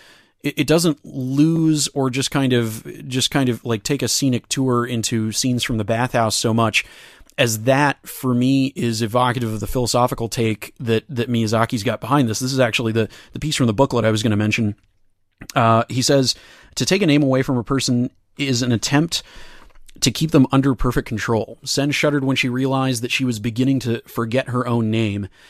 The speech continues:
And besides, every time she goes to see her parents at the pig pen, she becomes used to seeing her parents as pigs. In the world where Yubaba rules, people must always live and win dangers which might swallow them up." And her, her, her journey is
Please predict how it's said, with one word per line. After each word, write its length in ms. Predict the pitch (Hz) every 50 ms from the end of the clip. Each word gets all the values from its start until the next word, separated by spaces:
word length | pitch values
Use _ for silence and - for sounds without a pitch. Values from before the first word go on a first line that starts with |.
| - - - -
And 80 | -
besides, 360 | 135 131 - 196 180 156 135
every 180 | 147 151 160 180
time 220 | 165 180 165 160
she 100 | - 160
goes 220 | 139 147 151 147 -
to 80 | 139
see 180 | 123 - 156 147
her 140 | 117 123 110
parents 440 | - 180 214 202 147 131 131 - - -
at 60 | 120
the 80 | - -
pig 160 | 190 208 160
pen, 180 | - 131 131
she 140 | 135 - 143
becomes 340 | 127 123 - 139 131 127 110
used 320 | 113 131 156 156 - -
to 80 | - 131
seeing 420 | - - 135 123 123 120 120 113 - - - - - - -
her 120 | - 113
parents 340 | - - 123 120 117 110 -
as 100 | 107 -
pigs. 520 | - - 139 123 104 - - - - - -
In 120 | - 123
the 60 | 120
world 220 | 123 143 156 156 147
where 160 | 139 147 135
Yubaba 320 | 120 117 110 131 139 147
rules, 400 | 143 139 131 135 135 131 127 113
people 240 | - 135 131 135 131
must 180 | 120 113 - -
always 300 | 127 120 120 120 117 107
live 140 | 113 117 117
and 120 | 127 120
win 160 | 120 120 117 107
dangers 440 | 113 107 110 104 110 113 107 - - - - - - -
which 140 | 113 -
might 180 | 113 110 113 -
swallow 360 | - - 120 113 110 113 110 98
them 140 | 101 104
up." 200 | 110 110 110 - - - - - - - - - - -
And 220 | 131 127 131 131 - -
her, 580 | 117 147 151 151 143 - 151 151 151 139 131 - -
her, 400 | - 120 156 156 151 147 135 - -
her 160 | 123 139 156 143
journey 640 | 120 107 117 151 180 190 160 131 127 123 127 - _ -
is 520 | 147 135 135 135 135 131 127 120 113 -